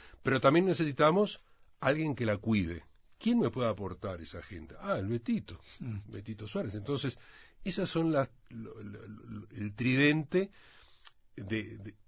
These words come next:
Speaker 1: del narco, pero no solamente se queda ahí el libro, o sea, lo que yo intenté demostrar que hay muchos tridentes de otro tipo,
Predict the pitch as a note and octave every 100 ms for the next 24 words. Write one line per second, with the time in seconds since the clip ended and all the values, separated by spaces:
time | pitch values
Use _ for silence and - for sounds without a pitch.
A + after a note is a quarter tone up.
0 | - B2 A#2 G#2 G#2 G2 G2 C3+ C#3 A2
1 | G#2+ A2+ D#3 F#3 F3+ D#3+ D3+ D#3+ D#3+ C3
2 | - A2 C3 C3 A2 C3+ C#3+ G#2 G2+ B2
3 | A#2 F#2 F#2 F#2 G#2 G2 G2 G2+ C3 -
4 | - G#2+ G2 G#2+ G2 G2+ B2 A#2 A2 A2+
5 | C3+ C3 G#2 A2 C#3 - - F#2+ F2+ F#2+
6 | G2+ G#2+ F2+ F2+ F2+ - F2+ F2 -